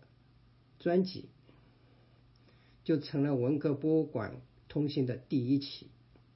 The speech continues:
在这里，他指出了学校的名字和被打死的校长的名字。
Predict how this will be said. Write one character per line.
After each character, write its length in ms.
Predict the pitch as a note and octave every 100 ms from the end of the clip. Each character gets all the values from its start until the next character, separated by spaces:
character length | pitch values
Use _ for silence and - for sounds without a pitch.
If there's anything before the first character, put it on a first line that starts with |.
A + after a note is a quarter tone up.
| _ _ _ _ _ _ _ _ _ - - - - _ _ _ _ _ -
在 120 | D#3
这 180 | C#3+ A3
里， 220 | F3 A#2+ -
他 240 | D#3 C#3+ - _ _ -
指 180 | C#3 A#2+
出 200 | - D3
了 260 | C#3 - _ _ _ _
学 180 | - D3+
校 160 | C#3 D3+
的 140 | C3+
名 280 | B2+ A#2 B2+
字 280 | C3 C#3 - _ _ _ _ _
和 160 | - C#3
被 220 | D3 C#3+
打 340 | C#3 - G#2 G#2+
死 260 | - -
的 200 | - - -
校 360 | - - F3 C3
长 200 | B2 A#2
的 80 | A#2
名 240 | A#2 C3
字。 220 | B2+ D3